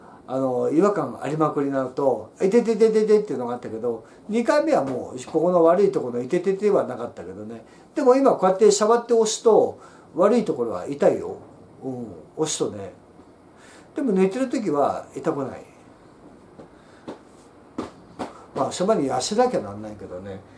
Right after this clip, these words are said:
へえ。まあ、ちょっとこれは、うん。ファーストインプレッションとしては、あの、写真で見たよりも、あ、こんなに大きいのかっていう。まあ、こう大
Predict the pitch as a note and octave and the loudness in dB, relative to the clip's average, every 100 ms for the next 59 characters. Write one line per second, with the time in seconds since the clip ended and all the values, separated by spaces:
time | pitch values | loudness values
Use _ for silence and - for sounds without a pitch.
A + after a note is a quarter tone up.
0 | - - D#3 D#3+ E3 E3 E3+ E3+ E3+ E3+ | -20 -14 -6 -2 -2 -2 -2 -4 -6 -6
1 | E3+ - - G3 F#3+ C4 - - D3+ D#3+ | -8 -16 -10 -8 -2 -2 -2 0 2 6
2 | D#3+ - - - - - - - F3 E3 | 4 2 -8 -20 -20 -20 -20 -14 -8 -8
3 | A#2 - - - - - - - - - | -8 -12 -20 -20 -20 -20 -20 -20 -20 -20
4 | - - - - - - B3+ C#4 - C4 | -20 -20 -20 -20 -20 0 4 4 2 4
5 | A#3+ B3 A#3 G#3 C4 C4+ - E3 B2+ B2 | 4 2 -2 -2 2 2 2 -2 -6 -8
6 | B2 - C3 C#3+ - - - - - - | -8 -4 0 2 0 -6 -20 -20 -18 -4
7 | D#3 D#3+ D3+ D3+ D3 C#3+ E3+ F#3+ B3 A#3 | 2 4 4 4 2 0 0 -2 -2 2
8 | B3 B3+ A#3 F3 C3+ C3+ - F3 - D#3+ | 2 4 4 4 4 -2 0 0 0 2
9 | G#3 A#3+ A3 G#3+ C4+ A3+ - B2 - A#2 | 6 6 6 4 2 0 -2 -6 -6 -10
10 | A#2 - - - D3+ C#3 D#3+ D#3 D3 | -10 -14 -18 -10 -8 -4 0 2 2